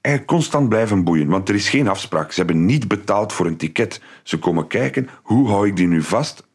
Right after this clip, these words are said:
aan mij? Hoe kan ik dat blijven boeien? En hoe zorg ik ervoor dat ze toch op het einde iets in die pot gooien? Of, of dat je ze kunt blijven boeien, hè, als je dan echt geboekt wordt door een festival, dan ben je niet meer, niet meer geld aan het ophalen.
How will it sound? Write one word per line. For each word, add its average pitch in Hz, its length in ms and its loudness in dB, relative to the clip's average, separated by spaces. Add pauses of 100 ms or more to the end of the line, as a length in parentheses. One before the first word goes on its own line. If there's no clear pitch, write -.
aan 92 220 0
mij? 78 240 -2 (280)
Hoe 104 140 0
kan 107 180 0
ik 95 60 -2
dat 85 140 0
blijven 113 400 2
boeien? 123 280 2
En 107 100 0
hoe 170 120 4
zorg 185 160 2
ik 180 100 0
ervoor 170 220 2
dat 160 120 0
ze - 80 -8
toch 165 120 2
op 160 80 0
het - 100 -10
einde 156 280 2
iets - 260 -4
in - 120 0
die 101 160 2
pot 113 240 -4
gooien? 80 400 0 (460)
Of, - 400 -6
of 87 160 -6
dat 85 140 0
je 87 100 2
ze 80 120 -2
kunt 82 200 0
blijven 90 380 2
boeien, 90 260 2
hè, 92 120 -2
als 90 140 -2
je - 60 0
dan 82 140 0
echt - 140 -4
geboekt 90 280 -2
wordt 98 140 -2
door 98 100 2
een 98 40 0
festival, 98 440 -2
dan 90 160 0
ben 85 100 0
je 80 100 0
niet 85 140 2
meer, 85 220 -2 (580)
niet 80 120 -2
meer 82 140 2
geld 95 260 0
aan 107 100 0
het 92 80 -2
ophalen. 107 400 -2